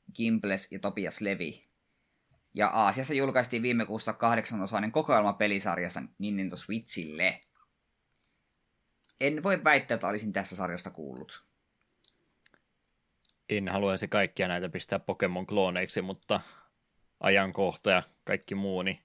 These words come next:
Speaker 2: vähän viittaa sinne suuntaan, että ehkä siinä samoilla markkinoilta saatiin olla. Toki eihän Pokemonkaan nyt varmasti ollut se ensimmäinen asia, mikä tätä keräilypuolta ja muuta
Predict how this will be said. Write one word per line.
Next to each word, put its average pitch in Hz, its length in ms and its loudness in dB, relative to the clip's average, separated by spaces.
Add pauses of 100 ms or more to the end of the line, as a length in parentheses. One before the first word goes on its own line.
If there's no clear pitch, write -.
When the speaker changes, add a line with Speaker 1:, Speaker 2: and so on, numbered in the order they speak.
Speaker 2:
vähän 98 280 4
viittaa 85 340 -4
sinne 92 140 -8
suuntaan, 90 380 -6
että - 220 -10
ehkä - 280 -10
siinä 95 200 -10 (440)
samoilla 87 380 -2
markkinoilta 87 600 -2
saatiin 90 440 0
olla. 92 260 -2 (280)
Toki 90 260 -2
eihän 85 200 -2
Pokemonkaan 87 540 -4
nyt - 120 -10
varmasti 90 400 -4
ollut 90 160 -4
se 90 220 -4
ensimmäinen 92 500 0
asia, 90 220 0
mikä 92 200 -2
tätä 92 260 -2 (300)
keräilypuolta 95 840 4
ja 90 100 4
muuta 92 340 0